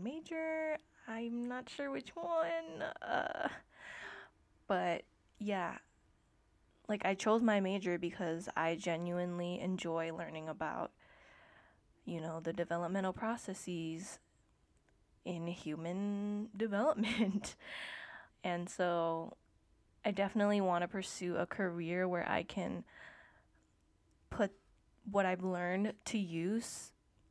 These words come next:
because that's what I enjoy. And so one of my goals is to figure out what that is,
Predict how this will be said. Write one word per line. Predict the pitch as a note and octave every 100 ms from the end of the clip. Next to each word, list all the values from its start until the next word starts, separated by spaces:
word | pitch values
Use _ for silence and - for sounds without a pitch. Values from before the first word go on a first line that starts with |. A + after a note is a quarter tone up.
| _ _ _ - G#3
because | G3+ A3 F#3+
that's | - D#3+ -
what | E3+
I | F3
enjoy. | G3 C4 C#4 - - _ _ - - - - - _ _ _ _ _ _ G#3
And | G3 F#3
so | - G3+ F#3 F#3 F3+ F3+ - _ _ _ _ _ _ _ _ _
one | - F#3+ F3+
of |
my | F3 E3
goals | F#3 G#3 F3 E3+
is | - E3+ - _ _ _ _ _ _
to | - G3
figure | G3 F#3+ F#3
out | E3+
what | F3+ F3+ -
that | F#3+ F#3
is, | A3 B3+ - -